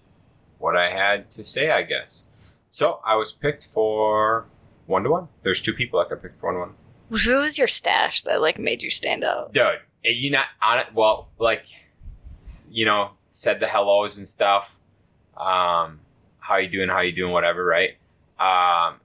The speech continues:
Speaker 1: and then he's just like, "Man, you got a healthy mustache." And I'm like, "Thanks, dude. Thanks.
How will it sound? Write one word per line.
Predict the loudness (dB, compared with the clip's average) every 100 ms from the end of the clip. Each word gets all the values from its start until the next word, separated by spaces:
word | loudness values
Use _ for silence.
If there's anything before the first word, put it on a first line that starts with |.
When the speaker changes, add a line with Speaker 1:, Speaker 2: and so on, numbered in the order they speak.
| -4
Speaker 1:
and | 0
then | 0
he's | 0
just | 0
like, | -2 -2
"Man, | 0 2 2 -2 -8 _ _ _ _ _ _ _ _
you | -2
got | 0 2
a |
healthy | 0 0 0 0 -4 -4
mustache." | -2 -4 -6 -6 -4 -6 -4
And |
I'm | -4 -2
like, | -6 -6
"Thanks, | -16 -10
dude. | -8 -10 -12 -20 -20 -20 _ _
Thanks. | -4 -2 -4 -14